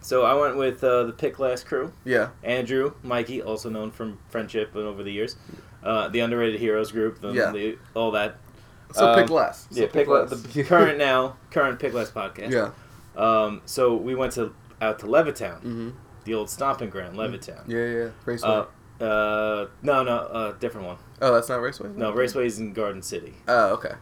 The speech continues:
Speaker 1: Yeah. Uh, this is like the, like, where they, they serve the food.
Speaker 2: Yeah,
Speaker 1: Like, they
Speaker 2: the
Speaker 1: try to be,
Speaker 2: dine-in.
Speaker 1: they kinda try to be the Alamo Drafthouse.
Speaker 2: Uh-huh.
Speaker 1: So we go there, and we're all hang-, we're hanging out before the movie starts. We're sitting at our seats,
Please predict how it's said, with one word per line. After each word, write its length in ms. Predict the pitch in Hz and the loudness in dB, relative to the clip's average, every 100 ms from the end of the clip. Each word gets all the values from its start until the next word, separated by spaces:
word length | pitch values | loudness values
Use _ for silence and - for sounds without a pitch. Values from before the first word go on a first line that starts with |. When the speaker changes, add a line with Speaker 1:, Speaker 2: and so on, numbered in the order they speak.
| - | -4
Speaker 1:
Yeah. 220 | 98 82 - - - | -4 -4 -8 -16 -2
Uh, 320 | 107 107 107 | 2 2 2
this 180 | 120 120 | -4 -4
is 100 | 117 | 0
like 180 | 113 104 | 0 0
the, 300 | 101 90 85 - - - - - - - - - - | -4 -4 -10 -18 -20 -20 -20 -20 -20 -20 -20 -20 -10
like, 160 | 95 92 | -10 -4
where 160 | 104 | -4
they, 160 | 90 95 | -4 -8
they 200 | 90 101 | -8 -8
serve 340 | 92 127 117 104 | -4 -2 -2 -4
the 60 | |
food. 340 | 107 - 117 135 | -10 -6 0 4
Speaker 2:
Yeah, 140 | 147 143 | 6 6
Speaker 1:
Like, 180 | 135 120 | 6 6
they 100 | 135 | 4
Speaker 2:
the 60 | 123 | 4
Speaker 1:
try 140 | 147 | 4
to 160 | 131 120 | 6 4
be, 60 | |
Speaker 2:
dine-in. 160 | 120 110 | 2 0
Speaker 1:
they 140 | 123 | -4
kinda 280 | 123 131 123 | -2 0 0
try 160 | 113 123 | -2 -2
to 60 | 113 | -2
be 100 | 107 | -4
the 120 | 107 | -2
Alamo 240 | 101 98 | -2 -4
Drafthouse. 380 | 95 101 90 87 | -6 -6 -8 -6
Speaker 2:
Uh-huh. 240 | 127 127 123 - - - - - - - - - - | -2 -2 -4 -8 -18 -20 -20 -20 -20 -20 -20 -20 -20
Speaker 1:
So 380 | - - 165 151 | -8 4 6 6
we 200 | 127 135 | 4 0
go 240 | 127 190 185 | 4 4 6
there, 380 | 120 104 98 - - - - | 4 2 0 -6 -20 -12 -6
and 120 | 127 | 0
we're 60 | |
all 100 | 156 165 | 0 2
hang-, 220 | 165 - | -2 -2
we're 80 | 131 | -4
hanging 300 | 165 170 160 | -2 0 2
out 140 | 151 | 0
before 260 | 127 127 127 | -2 -6 -2
the 100 | 113 | -2
movie 240 | 113 101 | -2 -4
starts. 300 | - 113 123 | -4 -4 -4
We're 60 | 113 | -6
sitting 260 | - 143 135 | -4 -4 -4
at 100 | 104 | -6
our 60 | |
seats, 540 | 101 - 110 120 - | -8 -10 -10 -8 -8